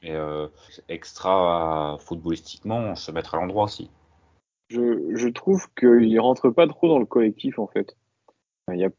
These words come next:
Speaker 2: plusieurs éléments qui m-, qui me font penser qu'il est là pour, euh, alors c'est un bon joueur de foot, évidemment, mais pour montrer qu'il est un bon joueur de foot,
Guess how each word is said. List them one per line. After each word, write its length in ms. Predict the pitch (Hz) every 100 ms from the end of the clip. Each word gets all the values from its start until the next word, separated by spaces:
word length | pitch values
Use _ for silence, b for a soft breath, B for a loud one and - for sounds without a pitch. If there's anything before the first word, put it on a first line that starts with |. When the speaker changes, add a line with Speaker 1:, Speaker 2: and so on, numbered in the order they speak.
| _
Speaker 2:
plusieurs 640 | - 139 131 143 131 123
éléments 400 | 127 127 135 151 -
qui 140 | -
m-, 500 | 113 104 101 113 113
qui 120 | - 127
me 60 |
font 140 | - 123
penser 260 | 131 -
qu'il 420 | 175 151 127 139 135
est 60 |
là 280 | 135 156 196 - - B B _ _ _ - -
pour, 460 | 170 156 135 123
euh, 260 | 113 110 104
alors 180 | 95 -
c'est 100 | 104
un 60 |
bon 200 | 104 107
joueur 180 | 107 98
de 100 | 107
foot, 200 | - 165
évidemment, 240 | 127 135
mais 60 | 160
pour 140 | -
montrer 320 | 139 143 - 165
qu'il 140 | 151
est 80 | 131
un 60 | 120
bon 180 | 123
joueur 160 | 120 117
de 100 | 123
foot, 380 | 120 165 180